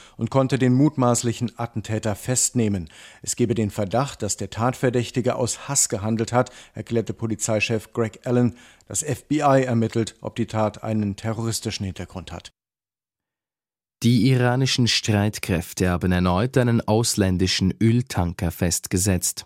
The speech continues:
Speaker 2: Das Schiff habe im Persischen Golf Treibstoff für verschiedene arabische Staaten geschmuggelt,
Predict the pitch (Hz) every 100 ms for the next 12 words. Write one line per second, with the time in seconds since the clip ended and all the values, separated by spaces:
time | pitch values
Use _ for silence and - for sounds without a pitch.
0 | _ - 85 - 104 - 107 92 92 90
1 | 101 101 104 98 104 95 98 117 - -
2 | 95 92 104 - 123 127 - 117 101 104
3 | 95 117 123 117 104 101 92 87 87 90
4 | - 101 104 - 98 90 - 110 101 101